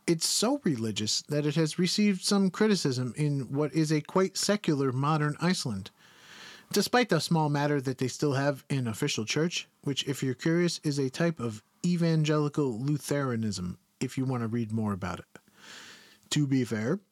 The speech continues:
there are a ton of religious overtones in many anthems because they're written by people who happen to be really religious, and large swaths of humanity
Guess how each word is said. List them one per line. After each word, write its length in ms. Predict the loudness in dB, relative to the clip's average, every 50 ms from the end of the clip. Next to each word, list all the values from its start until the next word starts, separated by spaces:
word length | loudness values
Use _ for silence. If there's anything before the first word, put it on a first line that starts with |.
| _ _ _ -20 -20 -20 -20 -20 -20 -20 -18 -10 -6
there 340 | 0 2 4 4 4 4 4
are 200 | 4 6 6 6
a 180 | 4 4 2
ton 460 | 2 0 -2 0 2 4 4 4 2 2
of 300 | 2 2 0 2 2 2
religious 480 | 0 2 2 2 2 2 0 -2 0
overtones 640 | 0 0 0 0 0 -2 -2 0 0 0 0 -2 0 0
in 220 | 2 4 4 4
many 260 | 4 4 2 0 0 0
anthems 500 | 0 2 2 2 0 -2 -2 -4 -6 -8 _ _
because 640 | -4 -4 -2 -2 -2 0 0 0 0 0 -2 -4 -6 -8 _ _ _ _ _ _ _ _ -6
they're 240 | -2 0 2 2 0
written 440 | 0 0 -2 0 2 2 2 2
by 260 | 2 2 0 0 0 -2
people 500 | -2 -2 -2 -2 0 0 0 0 0 0
who 240 | -2 -2 -2 0
happen 340 | 0 0 0 -2 -2 -4 -4 -2
to 120 | -4 -2
be 180 | -2 0 -2 0
really 340 | 0 0 0 0 0 -2
religious, 600 | -2 -2 -2 -2 0 -2 -2 -2 -2 -6 -6 -8 -10 _ _ -20 -20 -20 -20 -20 -20 -20 _ _ _ _ _ -4
and 320 | -4 -2 -2 -2 -2 -2
large 340 | -2 -2 0 -2 -2 -2 -2
swaths 540 | -2 -2 -2 -2 -2 -2 -2 -2 -2 -4 -4
of 140 | -4 -4
humanity 680 | -4 -2 -2 -2 0 -2 -2 -2 -2 -2 -2 -4 -4 -6